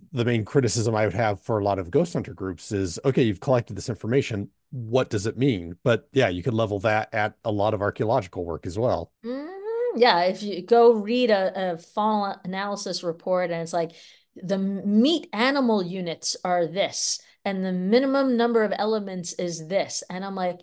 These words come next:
Speaker 2: "I've never, ever seen a publication where that mattered."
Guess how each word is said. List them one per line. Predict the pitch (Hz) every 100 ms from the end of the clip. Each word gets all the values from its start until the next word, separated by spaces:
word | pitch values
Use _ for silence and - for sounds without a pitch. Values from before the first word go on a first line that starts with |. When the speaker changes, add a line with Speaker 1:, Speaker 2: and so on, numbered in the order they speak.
| _ -
Speaker 2:
"I've | 240 269 214
never, | 220 220 226 247 269 294 247 214 - -
ever | 233 233 208
seen | 208 233 208
a | 190
publication | 196 185 185 190 185 185 170
where | 175 175
that | 175 185 -
mattered." | 151 151 156 147 - - _